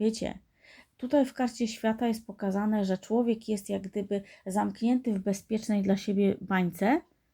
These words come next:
ale tak naprawdę nie rusza się z tej bańki być może latami. I tutaj powiem wam szczerze, że ostrzeżeniem dla was, dla was samych jest, y, wasza własna rutyna, którą sobie narzuciliście w życiu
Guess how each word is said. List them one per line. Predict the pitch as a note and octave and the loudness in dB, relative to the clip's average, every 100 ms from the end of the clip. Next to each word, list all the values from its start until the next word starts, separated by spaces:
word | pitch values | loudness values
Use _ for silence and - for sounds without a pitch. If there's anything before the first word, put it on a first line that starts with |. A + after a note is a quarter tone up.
| _ _ _ _ _ | _ _ _ _ _
ale | - F#3+ G#3 G#3+ G#3 | 0 4 6 6 4
tak | G#3 G#3 | 2 -2
naprawdę | G#3+ G3 G#3 G#3 G3 G3 G3 G3 G3 G#3+ _ _ _ _ | -4 0 0 0 0 2 4 4 2 -2 _ _ _ _
nie | G3 G3+ | 2 4
rusza | A3 A3+ G3 | 2 0 -2
się | G3 | -2
z | F#3+ | -4
tej | G3 | -4
bańki | F#3 F3+ F#3 - | 0 0 -2 -4
być | F3 - | -8 -6
może | F3 E3+ | -4 -2
latami. | E3 D#3+ - - - _ _ _ - - - - | -4 -6 -10 -10 -12 _ _ _ -20 -20 -20 -10
I | G3 | -4
tutaj | A#3+ B3 A3+ | 0 2 2
powiem | A3+ A3 A3 | 2 2 4
wam | G#3 G3+ | 4 0
szczerze, | G3 - A3 G#3+ | -2 -4 -2 0
że | G3+ | 0
ostrzeżeniem | - G3 - - G3+ G#3 A3 G3 | 0 -2 -6 -4 0 2 0 2
dla | F#3+ | 0
was, | F#3+ F#3 - - | -2 -6 -10 -4
dla | G3 G#3+ | 0 2
was | G#3 G3+ | 0 -2
samych | - G#3 A3 A3 | -4 2 2 2
jest, | G3+ G3+ - - - - _ - | 0 -2 -6 -20 -20 -20 _ 0
y, | F#3+ F#3+ F#3 - | 4 4 2 -4
wasza | - G#3 G#3 G#3+ G3 | -4 -2 0 -2 0
własna | G#3+ A#3+ B3 G#3+ | 2 2 0 0
rutyna, | G#3 G3+ A#3+ G#3+ | 0 0 2 2
którą | G#3 G3 G3 | -2 -2 -2
sobie | G3 G3 G3 | -2 -2 0
narzuciliście | F#3+ F#3+ G3 G3+ G#3 - G3+ | 0 -2 -4 -4 -4 -4 -4
w | F#3+ | 0
życiu | F#3+ F#3 B3 E4 | -2 0 2 2